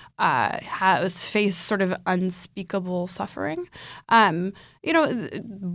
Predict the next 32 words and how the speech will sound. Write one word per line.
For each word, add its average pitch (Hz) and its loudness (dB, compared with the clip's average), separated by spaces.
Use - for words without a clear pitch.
beyond 233 8
that, 262 4
we're, 233 4
uh, 196 2
uh, 214 6
reputation 247 6
takes 214 -2
a 214 4
very 202 4
long 196 4
time 196 0
to 190 -4
build 262 2
and 196 4
not 190 2
very 202 2
long 190 0
to 185 -4
destroy. 170 -4
And 196 0
so, 196 4
you 208 0
know, 208 4
even 247 6
if 233 2
we're 220 4
only 214 4
th-, - -10
three 220 4
years 262 8
from 185 0
now, 208 2